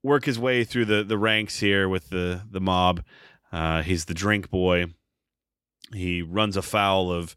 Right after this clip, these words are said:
Tommy, so Tommy shoots him in the foot. He comes back, you know, with his foot all bandaged up, and he, you know, takes a stand for himself and says, "Yeah, why don't you go fuck yourself, Tommy?" And everyone laughs at, at, uh,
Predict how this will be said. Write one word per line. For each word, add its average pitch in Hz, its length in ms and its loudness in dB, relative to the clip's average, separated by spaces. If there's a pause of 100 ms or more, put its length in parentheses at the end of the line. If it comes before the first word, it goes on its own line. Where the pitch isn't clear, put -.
(400)
Tommy, 139 420 4
so 110 120 -2
Tommy 104 280 2
shoots - 340 2
him 95 80 0
in 87 80 0
the 85 60 -6
foot. 139 400 2 (800)
He 82 160 -8
comes 90 320 -2
back, 104 360 2
you 98 60 0
know, 95 60 2
with 87 80 -2
his 82 120 -6
foot 104 200 2
all 95 140 4
bandaged 87 500 0
up, 87 200 4
and 80 80 -2
he, 82 180 -6 (720)
you 190 120 2
know, 147 140 4
takes 156 300 0
a 147 40 0
stand 160 380 2
for 117 100 2
himself 90 440 0
and 87 120 -6
says, 90 220 -2
"Yeah, 104 140 4
why 110 100 4
don't 110 100 0
you - 60 -10
go 104 100 4
fuck 95 280 0
yourself, 82 340 -4
Tommy?" 85 340 0
And 80 180 -6 (300)
everyone 87 400 0
laughs 87 420 0
at, 82 100 -10 (600)
at, 87 300 0
uh, 87 400 0